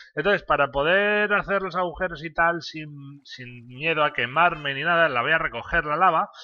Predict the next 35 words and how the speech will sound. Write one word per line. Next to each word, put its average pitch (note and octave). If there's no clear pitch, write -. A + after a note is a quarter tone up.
y D#3
vamos G#3+
a F#3+
empezar F3
haciendo D3+
esto. F#3+
Si -
no G3+
recuerdo E3+
mal, F3+
aquí C#3+
tenía D3+
los C3
cubos E3+
que -
me A#2
traje D3+
del B2
otro B2+
lado. D#3
Ya F#3
he -
estado, F#3+
como D#3
veis, G3
he F3+
cogido F#3
un E3+
montón E3
de D#3
arena E3
y D#3
estaba D#3
haciendo D3
cristal, F3